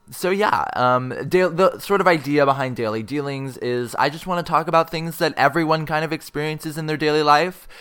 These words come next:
that they might not put much thought to, like things that are mundane tasks, but there might be more depth to them, or there might be funny sides of them that we haven't even thought about. Um, so that's sort of my goal, but at the end of the day, I'm just here to have fun.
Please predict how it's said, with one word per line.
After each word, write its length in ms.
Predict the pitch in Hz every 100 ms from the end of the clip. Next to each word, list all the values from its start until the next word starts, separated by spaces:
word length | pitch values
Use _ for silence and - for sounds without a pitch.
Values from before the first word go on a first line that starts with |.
| - -
that 160 | 151 151
they 80 | 160
might 180 | 151
not 140 | 170 -
put 260 | - 120
much 240 | 151 170 -
thought 300 | 196 - -
to, 280 | - - - -
like 300 | 107 104 -
things 380 | 117 113 110 110
that 120 | 113
are 100 | 117
mundane 580 | 123 127 127 135 127 127
tasks, 600 | - 170 156 - - -
but 300 | - 127 - - - - _ -
there 140 | 95
might 180 | 101 104
be 60 | 135
more 180 | 156
depth 320 | 180 208 - -
to 100 | 131
them, 340 | 110 95 98
or 260 | 101 98 98
there 240 | 95 104
might 240 | 90 95
be 200 | - 117
funny 400 | 120 - 101 123
sides 420 | 139 160 202 208 156
of 120 | 127
them 260 | 127 110
that 220 | 107 107 110
we 120 | 135
haven't 320 | 127 107 123
even 200 | 131 165
thought 200 | 190 226
about. 380 | 214 147 110 - - - - - _
Um, 360 | - 170 170 165
so 100 | 214
that's 200 | 226 226 - -
sort 360 | - 139 131
of 120 | 135 127
my 140 | 131
goal, 280 | 120 123 127
but 220 | 123 123
at 120 | 135
the 120 | 160
end 140 | 156 165
of 80 | 147
the 80 |
day, 180 | 123 110
I'm 140 | 110 131
just 140 | 131
here 100 | 123
to 80 | 107
have 180 | 107 95
fun. 540 | - 165 151 147 147